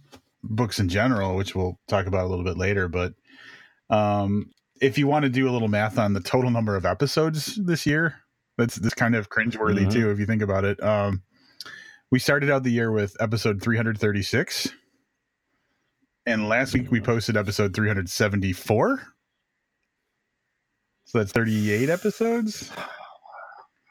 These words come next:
Speaker 2: And let's see, thirty-eight episodes. So it'd be thirty-nine,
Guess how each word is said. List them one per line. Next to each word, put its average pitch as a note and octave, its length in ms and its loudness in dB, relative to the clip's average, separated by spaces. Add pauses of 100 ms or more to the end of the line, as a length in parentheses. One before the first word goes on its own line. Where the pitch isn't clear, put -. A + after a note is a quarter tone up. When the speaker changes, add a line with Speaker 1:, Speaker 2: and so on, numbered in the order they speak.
(640)
Speaker 2:
And B2 120 0
let's B2 160 -2
see, G#2+ 120 0
thirty-eight A#2 500 -2
episodes. G#2+ 1080 -2 (540)
So - 160 0
it'd A2 100 0
be G#2+ 60 -2
thirty-nine, A2+ 1080 0